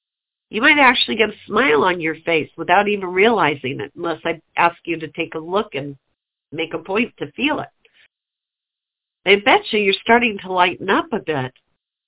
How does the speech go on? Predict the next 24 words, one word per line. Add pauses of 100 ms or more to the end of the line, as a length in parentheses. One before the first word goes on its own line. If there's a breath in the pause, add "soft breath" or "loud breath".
from
where
you
might
have
been (140)
earlier (720)
without
realizing
you
were
thinking (380)
all
sorts
of
negative
thoughts. (1400)
So
there's
a
real
possibility (460)
that (340)
is